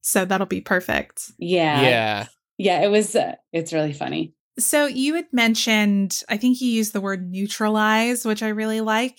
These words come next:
Speaker 1: I was wondering if there is an in-between option for maybe if you want to reduce your online presence, but you don't want to completely nuke it,
Speaker 2: Mm-hmm.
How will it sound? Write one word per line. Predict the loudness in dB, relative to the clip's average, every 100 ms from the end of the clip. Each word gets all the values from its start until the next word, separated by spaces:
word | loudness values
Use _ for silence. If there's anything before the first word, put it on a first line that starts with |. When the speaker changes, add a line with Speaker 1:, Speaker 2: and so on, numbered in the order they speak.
| -10
Speaker 1:
I | -2 0
was | 0 -2
wondering | -2 0 2 0 0
if | -4 -4
there | -4 -2
is | -2 -2
an | -4
in-between | -4 -4 -4 -6 -4 -2 0 0 -2 -8 -20 -20 -20 -4
option | -2 -2 -2 -2 0 0
for | -2 0 2 0 0
maybe | 0 2 0
if | 0
you | 0
want | 0
to | -4
reduce | -6 -6 -6 -6 -4 -2 -2
your | 0 0
online | 2 2 2 0
presence, | 0 0 2 2 2 0
but | -4
you | -2
don't | -2 -2 -2
want | -2
to | -2
completely | -2 -2 -2 -2 -2 -2
nuke | -2 2 2 2 -4
it, | -4 -2 -2 -4 _ _ _
Speaker 2:
Mm-hmm. | 2 4 4